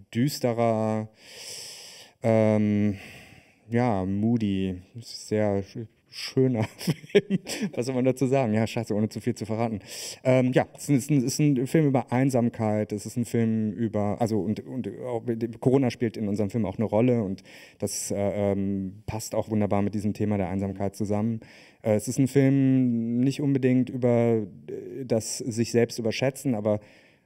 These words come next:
über das Unterschätzen von, von, von Komplexität,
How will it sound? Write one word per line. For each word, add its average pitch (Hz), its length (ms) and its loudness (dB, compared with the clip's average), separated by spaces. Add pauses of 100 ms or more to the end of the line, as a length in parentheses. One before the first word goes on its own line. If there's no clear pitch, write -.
(240)
über 120 140 2
das 113 340 0
Unterschätzen 120 680 2
von, 104 340 -2
von, 101 840 -2
von 107 220 -2
Komplexität, 104 1000 -4